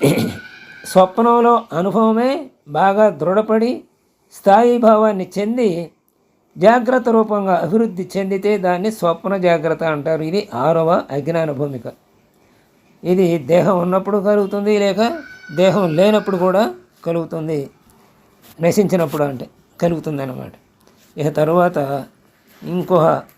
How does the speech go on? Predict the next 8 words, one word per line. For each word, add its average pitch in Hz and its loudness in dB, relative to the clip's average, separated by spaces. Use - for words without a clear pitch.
ఆఖరి 170 -2
సుషుప్తి 208 -2
అని 196 0
చెప్పుకున్నాం 190 -2
కదా, 180 0
ఏడవది 190 0
అజ్ఞ-, 170 -6
అవస్థ. 185 -2